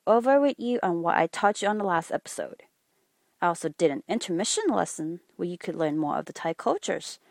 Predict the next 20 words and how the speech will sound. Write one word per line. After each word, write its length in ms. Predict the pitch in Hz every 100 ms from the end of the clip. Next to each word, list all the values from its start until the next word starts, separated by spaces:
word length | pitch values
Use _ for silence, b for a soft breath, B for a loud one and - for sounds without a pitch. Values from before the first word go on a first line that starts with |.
| b b b _
and 220 | - 285
backgrounds 680 | 226 180 - 139 135 170 - _ _ -
at 180 | - -
kat 240 | - -
teaches 380 | - 247 - 262
thai 440 | - 196 190 196 - _ _ _
dot 200 | - -
blogspot 600 | - 156 - - 175 - - _ _ _
dot 220 | 165 -
com. 340 | - - - - _ _ _ _ _ _ _ _ _ _ _ _ _ _ _ -
On 100 | 185
the 60 |
last 320 | 190 220 381
episode, 560 | - - - 165 165 165 _ _
I 100 | 175
taught 380 | 175 - 185 -
you 120 | 202
how 180 | 196 185
to 60 | 180
say 360 | - 170 170